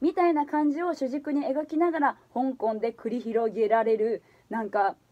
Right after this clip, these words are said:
もう、素晴らしい壮大なストーリーになっております。そして最後、もう大どんでん返しで、「え、どうなるの？嘘？マジで？」ってなって、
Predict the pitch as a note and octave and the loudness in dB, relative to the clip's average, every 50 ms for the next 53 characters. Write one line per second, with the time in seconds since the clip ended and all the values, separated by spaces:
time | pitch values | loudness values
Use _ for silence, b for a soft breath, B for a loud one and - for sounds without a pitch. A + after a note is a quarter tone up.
0 | _ _ _ _ - _ _ _ _ - - G#3 G#3+ G3+ G3 F#3+ F#3 F3+ F3+ F3 | _ _ _ _ -20 _ _ _ _ -12 -8 -6 -4 -4 -2 -2 0 0 0 -2
1 | F3 E3+ E3+ - C3+ A#2+ - - _ _ _ _ _ _ _ _ - G#3+ - _ | -2 -4 -6 -8 -10 -12 -14 -18 _ _ _ _ _ _ _ _ -20 -20 -20 _
2 | - A3+ C4 C#4 C#4 C#4+ C#4+ - A#3+ G#3 - B3+ B3+ B3+ B3+ B3 A3+ A3 A3+ - | -2 2 4 4 4 4 2 -2 -8 -2 2 2 4 4 2 0 -2 -4 -6 -2
3 | - B3+ A3+ F#3+ F3 F3 E3+ E3+ F3+ G3 G3+ - F#3 F3+ E3+ E3+ F3 F#3 - - | -2 -2 0 0 -2 -4 -4 -4 -6 -6 -6 -6 -6 -6 -4 -4 -6 -6 -8 -16
4 | _ b b b b b b b - C4 C4+ - C#4+ C#4 C#4 - E4 E4+ C#4 G#3+ | _ b b b b b b b 0 0 0 2 0 0 2 4 2 2 2 2
5 | G#3+ - - - _ _ _ _ _ _ _ _ _ G#3+ A#3 F3+ D#3+ A#3+ C4 D#4 | 0 -2 -2 -4 _ _ _ _ _ _ _ _ _ -6 -6 -2 2 4 6 6
6 | E4+ C#4+ F4+ F4+ E4+ D#4 D#4+ D#4 C#4+ C4 - C#4+ D4 C4 - - - F#3+ G3 F#3+ | 4 4 4 4 4 4 4 2 2 2 2 4 4 4 4 2 -2 0 0 0
7 | F3+ E3+ - _ _ - A4+ - - - G#4+ B4 C5+ C5+ B4+ B4 A4+ A4+ A4 G#4 | 0 -2 -4 _ _ -4 -4 -4 -2 -4 0 2 2 4 4 2 2 2 2 2
8 | F#4+ F4 - A4+ A4+ - C#5 C#5 B4+ - - _ G4+ A#4 C#5+ - B4+ B4+ B4 G#4+ | 2 2 0 -2 2 4 4 4 4 2 -2 _ 0 0 0 0 0 0 0 0
9 | - - _ D#4 D#4+ D4 - - _ _ D4+ F4 F#4+ C#4+ - | -2 -6 _ -6 -6 -6 -6 -10 _ _ -4 -2 -2 -2 -4